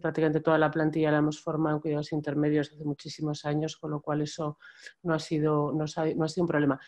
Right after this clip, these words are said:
Sí necesitamos ayuda de otras especialidades para las llamadas telefónicas que nos ocupaban mogollón de tiempo y,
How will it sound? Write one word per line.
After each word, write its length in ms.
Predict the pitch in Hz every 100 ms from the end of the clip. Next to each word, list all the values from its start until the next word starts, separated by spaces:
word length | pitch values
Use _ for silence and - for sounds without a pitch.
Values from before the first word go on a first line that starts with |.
| -
Sí 180 | - 185
necesitamos 880 | 190 185 - 160 165 165 170 170 170
ayuda 300 | 156 170 160
de 60 |
otras 180 | 160 160
especialidades 840 | 160 - 170 165 156 147 156 165 -
para 220 | 151 139
las 220 | 139 143
llamadas 380 | 151 139 143 -
telefónicas 800 | 156 151 - 156 156 151 143 -
que 80 |
nos 140 | 156 147
ocupaban 440 | 143 143 135 135
mogollón 380 | 147 139 147 147
de 120 | 147
tiempo 480 | 147 156 151 151 160
y, 200 | 143 139